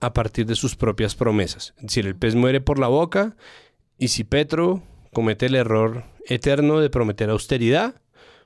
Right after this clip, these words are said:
pues chupe por huevón, porque es que la austeridad es una mierda de promesa. Ese es el problema. Pero yo no puedo salir a defender a Petro sobre la base de que la austeridad es una mierda de promesa,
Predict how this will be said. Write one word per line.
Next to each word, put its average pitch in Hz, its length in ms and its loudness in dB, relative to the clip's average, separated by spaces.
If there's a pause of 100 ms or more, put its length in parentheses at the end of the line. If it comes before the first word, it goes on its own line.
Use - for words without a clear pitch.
(160)
pues - 120 -10
chupe 170 260 0
por 196 160 2
huevón, 220 720 2 (460)
porque 131 260 0
es 117 100 -2
que 156 140 -2
la 170 80 2
austeridad 175 420 2
es 147 120 -2
una 120 120 0
mierda 123 480 2
de 117 80 0
promesa. 98 460 -8 (420)
Ese 165 220 -2
es 175 80 0
el 202 120 0
problema. 127 600 -6 (340)
Pero 190 240 2
yo 170 200 0
no 196 160 0
puedo 220 180 2
salir 156 320 0
a 170 60 2
defender 131 420 -2
a 117 100 -6
Petro 160 320 -2
sobre 156 260 0
la 123 120 0
base 113 240 0
de 135 100 0
que 151 100 -2
la 139 60 0
austeridad 113 460 -2
es 107 100 -4
una 127 140 -2
mierda 143 340 2
de 151 80 2
promesa, 180 540 0